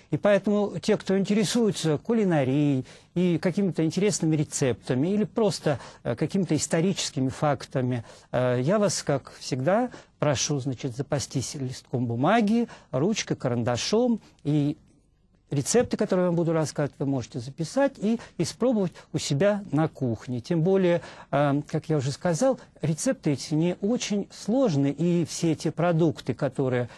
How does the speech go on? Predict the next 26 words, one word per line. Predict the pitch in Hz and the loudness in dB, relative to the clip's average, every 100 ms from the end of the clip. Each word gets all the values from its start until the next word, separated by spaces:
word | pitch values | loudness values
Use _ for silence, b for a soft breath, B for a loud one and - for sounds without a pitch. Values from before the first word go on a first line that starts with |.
| B | B
употреблялись, | - 117 - 143 135 131 120 117 113 - | -6 -6 -4 -2 0 0 0 0 -4 -10
э, | 139 117 117 | -8 -6 -8
в | - | -4
те | 135 117 113 B - | -2 -2 -4 B -2
далёкие | 135 120 117 - 127 | 2 2 0 -2 -2
времена, | 120 147 196 277 294 269 b b b - | 0 2 2 4 2 0 b b b -6
э, | 135 131 127 135 - - | -2 0 -2 -4 -12 -6
они | 160 220 262 | 0 2 4
доступны | 160 180 - 247 220 190 202 | 4 0 0 -2 0 -2 -2
всем | - - 208 214 - B | -6 -2 0 0 -2 B
и | - | -6
каждому. | - 131 107 107 120 120 | -2 -2 -2 -2 -4 -6
Тем | - 165 | -4 -2
более | 175 254 226 196 | 0 2 2 2
там | 160 170 170 151 | 0 -2 0 0
не | 143 | 0
будет | 160 202 170 | 0 0 -2
таких | - - 180 - b b | -4 -6 -6 -8 b b
особых | - 110 180 160 - | -14 -4 0 0 -2
изысков. | - 160 127 120 - - | 0 0 0 -4 -6 -4
Особенно, | 156 - 170 170 | -4 0 -2 -2
что | - 151 | -4 -2
касается, | 151 - 151 - 156 131 B B | -2 0 -2 -2 -6 -6 B B
э, | 135 135 131 | -4 0 2
Древнего | 151 156 139 143 143 | 2 2 2 2 2
Рима, | 147 135 127 117 | 2 2 0 -4